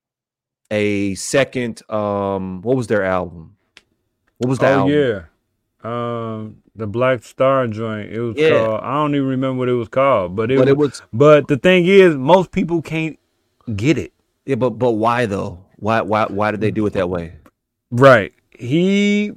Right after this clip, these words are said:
Speaker 2: felt like he didn't want, like, Spotify and Apple Music and all that. He wasn't feeling that pay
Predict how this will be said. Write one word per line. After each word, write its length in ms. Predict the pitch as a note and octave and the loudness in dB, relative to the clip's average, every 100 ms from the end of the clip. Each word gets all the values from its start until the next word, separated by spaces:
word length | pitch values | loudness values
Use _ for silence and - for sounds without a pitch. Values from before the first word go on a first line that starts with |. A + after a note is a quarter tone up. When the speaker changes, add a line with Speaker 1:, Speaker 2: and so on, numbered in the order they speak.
| _ | _
Speaker 2:
felt 360 | D#3 D3+ D3 - | 4 6 2 -6
like 420 | B2+ C3 B2+ B2 - _ _ | -2 2 2 0 -4 _ _
he 260 | - A#2 D3+ | -10 -4 -2
didn't 440 | D3+ D3 C#3+ C3+ | 0 -2 -2 -4
want, 400 | C3+ C#3 C3+ B2 - _ _ _ _ _ _ _ _ _ | -2 -2 -2 -6 -10 _ _ _ _ _ _ _ _ _
like, 240 | C3 B2+ A2+ | -2 -2 -2
Spotify 920 | - C3+ D3+ C#3+ D3 C#3 C3+ C3 B2 | -2 2 4 4 4 2 2 0 -2
and 180 | A#2+ A2 | -6 -6
Apple 280 | A2+ C3 C3 | -4 -4 -2
Music 380 | B2 C3+ C#3 B2+ | -2 -2 -2 -4
and 140 | B2 | -4
all 220 | A#2+ A#2+ A#2+ | -2 -2 -2
that. 340 | A#2+ A#2 A2 _ _ _ _ _ _ _ _ _ _ _ | -2 -2 -4 _ _ _ _ _ _ _ _ _ _ _
He 140 | _ D#3 | _ 2
wasn't 360 | E3 D#3+ D3 | 4 4 2
feeling 400 | A#2 E3+ E3+ D#3 | -2 0 2 2
that 340 | C#3+ C#3 A#2 - | 2 0 0 -4
pay 480 | D3+ D#3+ D3+ C3 | 2 4 4 0